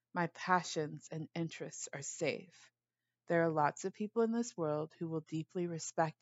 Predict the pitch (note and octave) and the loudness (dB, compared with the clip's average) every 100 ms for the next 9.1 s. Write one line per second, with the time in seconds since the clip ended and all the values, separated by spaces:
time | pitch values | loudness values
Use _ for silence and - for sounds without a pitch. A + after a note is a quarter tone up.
0 | - D#3 D#3 _ _ _ _ _ _ _ | -14 -14 -14 _ _ _ _ _ _ _
1 | _ _ _ _ _ _ A#3 A3 G#3 - | _ _ _ _ _ _ 0 0 0 -4
2 | G#3 - G#3 G3+ F#3 - _ _ _ _ | -6 2 2 0 -8 -20 _ _ _ _
3 | _ _ _ _ _ G3 F#3+ F#3+ F3+ F#3+ | _ _ _ _ _ -10 -2 0 0 2
4 | F#3+ G3 F#3+ F#3+ F#3 F3 E3+ F#3 F3+ F3 | 2 2 0 -2 -2 -6 -4 -4 -4 -2
5 | F3+ E3+ E3 _ _ _ _ _ _ _ | -4 -4 -8 _ _ _ _ _ _ _
6 | _ _ _ _ - F#3 G3 G#3 G#3+ C4 | _ _ _ _ -2 2 2 2 2 2
7 | D#4+ - B3 G#3+ - F3+ E3 E3 - _ | 2 4 4 4 4 4 4 0 -8 _
8 | _ _ - F#3 F3 F3 E3 D3+ F3 F3 | _ _ -4 0 0 2 0 0 -6 -8
9 | A#3+ | -10